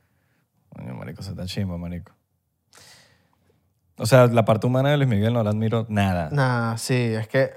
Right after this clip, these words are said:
Speaker 1: Su música rechísima.
Speaker 2: ahí yo también creo que hay que entender que el bicho pasó por demasiadas
Speaker 1: Sí, bueno,
Speaker 2: vainas.
Speaker 1: pero
Speaker 2: Lo traicionaron demasiado.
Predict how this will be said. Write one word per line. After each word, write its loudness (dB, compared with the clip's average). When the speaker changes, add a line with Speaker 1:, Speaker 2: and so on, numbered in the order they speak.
Speaker 1:
Su 2
música 4
rechísima. 2
Speaker 2:
ahí 4
yo 2
también 4
creo 2
que 2
hay 4
que -2
entender 0
que -4
el 0
bicho 2
pasó -6
por -4
demasiadas -4
Speaker 1:
Sí, 0
bueno, 4
Speaker 2:
vainas. 2
Speaker 1:
pero -2
Speaker 2:
Lo 2
traicionaron -2
demasiado. 2